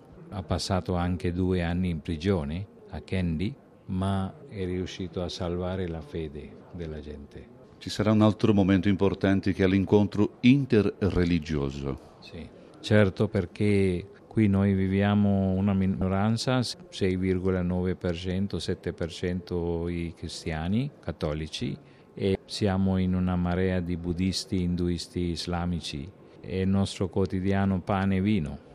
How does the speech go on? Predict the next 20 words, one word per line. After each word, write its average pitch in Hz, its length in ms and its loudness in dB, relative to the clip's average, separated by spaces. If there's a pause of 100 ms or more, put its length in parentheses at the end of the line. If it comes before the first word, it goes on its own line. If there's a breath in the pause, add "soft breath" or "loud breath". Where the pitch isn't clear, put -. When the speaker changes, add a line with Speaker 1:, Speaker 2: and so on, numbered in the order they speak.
(260)
Speaker 1:
vivere 98 440 2
con 110 260 2
loro 90 480 0
e 87 120 -8
condividere 92 680 0
tutto - 280 -4
quello 85 240 0
che 85 120 -6
abbiamo. 87 520 -4
Perciò 98 500 0
il 95 120 -2
dialogo 101 560 2
interreligioso 98 800 0
diventa 90 420 0
una 87 200 -2
parte 85 400 -6
della 82 200 -4
nostra 80 380 -6
esistenza 82 640 -8
cristiana. 82 580 -8